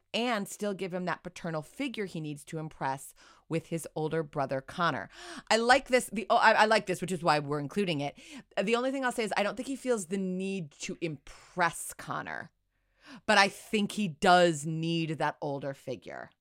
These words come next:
No one I know watches Succession, so thanks for letting me share my thoughts. Kate, A K A fucking Californian fucking shrunken raisin.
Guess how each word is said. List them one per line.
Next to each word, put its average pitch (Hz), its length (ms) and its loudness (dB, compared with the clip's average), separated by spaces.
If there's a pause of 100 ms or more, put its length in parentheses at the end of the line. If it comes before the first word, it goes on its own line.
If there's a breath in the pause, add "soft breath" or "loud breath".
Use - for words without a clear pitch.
(140)
No 214 200 8
one 208 100 6
I 185 100 6
know 226 200 6
watches 175 340 2
Succession, 262 560 0
so 170 120 -2
thanks 208 320 -6 (160)
for - 180 -4
letting 170 240 4
me 170 80 -2
share 160 260 0
my 151 140 -2
thoughts. - 560 -6 (220)
Kate, 269 340 2 (100)
A 156 100 0
K 151 200 -2
A 208 240 2
fucking 180 380 -4
Californian 151 540 -4
fucking 147 400 -8
shrunken 131 380 -8
raisin. 123 400 -10